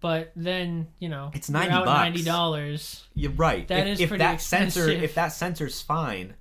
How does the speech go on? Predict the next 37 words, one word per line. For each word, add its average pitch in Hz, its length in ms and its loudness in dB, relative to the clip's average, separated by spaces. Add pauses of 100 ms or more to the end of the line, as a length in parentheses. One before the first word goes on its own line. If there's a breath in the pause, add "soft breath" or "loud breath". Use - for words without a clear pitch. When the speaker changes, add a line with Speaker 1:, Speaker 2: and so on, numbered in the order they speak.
(280 soft breath)
Speaker 2:
then 143 100 -6
I 147 80 2
don't 151 260 2
wanna 143 200 -2
spend 131 260 -2
ninety 123 260 0
dollars 113 440 0
to 110 100 -6
replace 127 420 -4
it - 140 -16
if 110 100 -12
it's 165 140 -4
Speaker 1:
Right. 151 140 2
Speaker 2:
okay. 98 340 -6 (380 soft breath)
Speaker 1:
Right. 135 380 -10
Speaker 2:
So 113 400 -2 (100)
Amazon's 135 520 -2
sh-, - 180 -14 (200)
return 143 420 -2
is 131 160 -2
free, 120 420 -2
and 117 140 -4
I've 113 160 0
never 117 260 0
opened 117 340 -4
it, 120 120 2
so 120 180 -2
it's - 120 -6
not 113 160 -4
like 113 140 -6
I 117 40 -6
need 117 140 -6
to 107 80 -6
repackage 113 560 -6
it. 95 120 -6
It's - 180 -14
just - 340 -6